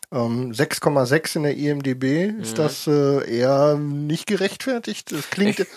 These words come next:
Speaker 1: du klingst ja etwas drüber, wenn ich jetzt mal
Speaker 2: Ja, ich,
Speaker 1: vorsichtig
Speaker 2: ich würd ein bisschen höher gehen. Ich, ich
Speaker 1: Okay.
Speaker 2: würd dann, ja, also nicht groß drüber, aber sieben, zwei.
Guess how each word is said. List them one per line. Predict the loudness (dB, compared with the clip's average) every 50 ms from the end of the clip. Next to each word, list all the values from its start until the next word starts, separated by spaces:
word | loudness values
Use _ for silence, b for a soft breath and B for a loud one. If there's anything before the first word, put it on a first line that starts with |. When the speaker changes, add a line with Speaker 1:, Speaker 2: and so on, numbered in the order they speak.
| B B B B
Speaker 1:
du | 0 0
klingst | 2 2 2 2 2 0 -2
ja | -2 -2
etwas | -2 0 2 2 2 2
drüber, | 0 -2 0 2 4 6 6 4 4
wenn | 2 0
ich | -2 -4 -6
jetzt | -8 -8 -6 -2
mal | -2 2 4
Speaker 2:
Ja, | 4 6 4 4
ich, |
Speaker 1:
vorsichtig | 2 0 -2 -2
Speaker 2:
ich | -2 -2
würd | -4 -4 -4
ein | -6
bisschen | -8 -6 -4 -4 -4 -2
höher | 0 2 2 2 2
gehen. | 2 -2 -4 -6 -6 -8
Ich, | -10 -10 -12
ich | -14 -10
Speaker 1:
Okay. | -6 -4
Speaker 2:
würd | -4 -4 -2 -2
dann, | -2 -2 -2 -2 -4 -6 -4 -2
ja, | 0 2 4 4 4 4 4 2 0
also | -2 -4 -4 -2 -2
nicht | -2 -2 -2 -4 -8 -6
groß | -4 -2 0 0 2 2 0 0 -2 -4
drüber, | -6 -2 0 2 2 2
aber | 4 4 2 2
sieben, | 2 0 -2 -2 0 0 0 -2 -2 -4 -8 -8
zwei. | -8 -10 -6 -4 -4 -2 -2 -2 -4 -4 -6 -6 -8 -10 -12